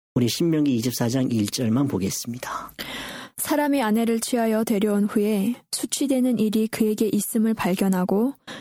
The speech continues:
Speaker 2: 그를 기뻐하지 아니하거든 이혼 증서를 써서 그 손에 주고 그를 자기 집에서 내어 보낼 것이요."
Speaker 1: 네, 이 말씀을 보면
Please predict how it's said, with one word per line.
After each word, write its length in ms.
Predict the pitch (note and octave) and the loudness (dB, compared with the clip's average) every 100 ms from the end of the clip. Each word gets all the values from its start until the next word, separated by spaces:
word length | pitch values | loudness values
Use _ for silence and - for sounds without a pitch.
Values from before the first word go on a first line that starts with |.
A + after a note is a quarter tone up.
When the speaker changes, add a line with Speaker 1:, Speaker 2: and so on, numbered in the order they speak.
| - | -4
Speaker 2:
그를 240 | - A#3 | 0 0
기뻐하지 640 | A3+ A3+ - B3+ A#3+ A#3 A#3 | 2 0 2 2 2 0 0
아니하거든 840 | F#3 G3 G#3+ G3 F#3 G3 G3 G3+ - - - - - | 2 4 2 2 2 2 2 0 -2 -10 -10 -6 0
이혼 320 | A#3+ C4 C4 | 2 2 2
증서를 440 | A#3+ A3 A#3 G#3+ | 0 0 0 0
써서 480 | G#3+ A#3 G#3+ G#3+ C#4+ - | 0 0 0 0 -2 -2
그 160 | G#3+ | -2
손에 560 | G#3 B3 A#3+ A#3+ A3+ G#3+ - | 0 0 2 2 0 -2 -4
주고 480 | - G3+ A3 F#3+ G#3 | -4 0 0 2 0
그를 280 | - A3 G#3+ | 0 0 0
자기 340 | - G#3 A3+ | 0 0 0
집에서 720 | G#3 G3+ G3+ G3 G3 B3+ E4 - | -2 -2 0 0 0 0 -2 0
내어 320 | G3 G3 G3+ | 0 2 0
보낼 360 | G3 G#3+ F#3 F#3 | 0 0 2 0
것이요." 520 | - F#3+ - F#3+ A3 - - - - - - | 0 -2 -2 0 0 -2 -14 -12 -10 -6 0
Speaker 1:
네, 80 | |
이 120 | B2 E3 | 2 2
말씀을 500 | F#3+ E3+ G3 F#3+ E3 | 2 0 0 2 2
보면 540 | D3 B2 A2 B2+ | 2 2 2 0